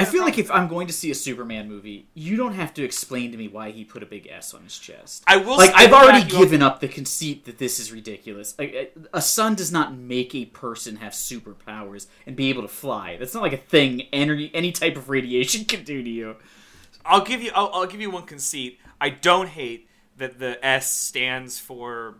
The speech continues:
Speaker 2: just, it's just a coincidence, you know, because it's just cur-, a curved symbol that it resembles, uh, well, it, it is an S, but, um, that it resembles an S and it means something else in his world. But, um, the one thing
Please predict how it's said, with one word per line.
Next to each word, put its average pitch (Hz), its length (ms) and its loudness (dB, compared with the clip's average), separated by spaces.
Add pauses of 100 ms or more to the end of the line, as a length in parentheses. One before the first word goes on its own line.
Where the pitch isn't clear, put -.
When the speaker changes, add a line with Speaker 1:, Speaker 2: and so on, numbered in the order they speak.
(120)
Speaker 2:
just, 127 280 -12
it's 127 100 -18
just 131 140 -12
a - 40 -20
coincidence, 117 840 -14
you 135 80 -20
know, 117 220 -14
because 127 220 -18
it's 104 120 -14
just 127 240 -14
cur-, 131 300 -12
a 160 80 -12
curved 147 480 -10
symbol 123 560 -10 (240)
that 131 100 -6
it 131 80 -8
resembles, 123 600 -8 (100)
uh, 110 220 -6 (200)
well, 107 180 -20
it, 113 120 -18
it 127 320 -12
is 110 120 -16
an 95 100 -20
S, 90 180 -20
but, 135 260 -10
um, 120 260 -4
that 123 100 -10
it 127 60 -18
resembles 123 400 -10
an 113 60 -16
S 110 220 -8
and 113 80 -18
it 101 100 -16
means 120 180 -14
something 113 200 -16
else 107 220 -14
in 110 60 -20
his 117 200 -18
world. 101 200 -18 (160)
But, 139 300 -2 (920)
um, 139 280 2 (500)
the 151 100 -6
one 208 260 -4
thing 147 280 -16